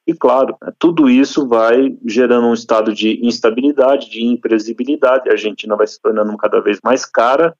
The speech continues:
os juros começam a não ser mais atraentes a nenhum preço, que é o que nós estamos vendo agora. É, o país empobrece, a receita do Estado cai, a necessidade, necessidade de rolar dívidas continua, o Estado continua tendo sua folha de pagamento cada vez mais alta,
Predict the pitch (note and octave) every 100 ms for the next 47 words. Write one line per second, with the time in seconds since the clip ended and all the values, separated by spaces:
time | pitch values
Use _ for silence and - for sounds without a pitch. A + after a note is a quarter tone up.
0 | - C3 A2+ G#2+ B2+ A2 - A2 A2 G#2+
1 | A2 G#2+ B2 C3+ - A#2 G#2+ G#2+ A2 G#2
2 | F#2 G#2 - G2+ G#2 C3 C#3 A2 G#2+ A2+
3 | F#3 - A#2 B2+ D#3+ - G#2+ - G#2+ G#2
4 | G#2+ G2+ G2+ G#2+ C3+ A#2+ A#2 C3+ - A2
5 | G#2+ G2+ B2 A#2+ B2 B2+ A#2+ A2+ C3 C3
6 | C3 D#3 F#3 - C3+ B2+ - A#2+ A#2+ A2+
7 | - G#2+ G#2+ B2+ - C#3+ E3 F#3 - _
8 | A2+ B2 B2+ B2 - B2+ A2 A#2+ - A#2
9 | A#2 A2+ A2+ A2+ A#2 A2+ A2 - G#2+ G#2+
10 | G#2+ - A2+ G#2 D3+ D#3 D#3+ F#3+ F#3 C3
11 | A#2 - A#2 A#2 - A2+ - A#2 D#3+ E3+
12 | - A#2+ - G#2+ - A2+ G#2+ - G#2 G#2+
13 | G#2 G2+ G#2+ G#2 G2+ G2 A2 B2 B2 B2
14 | D3+ D#3 E3+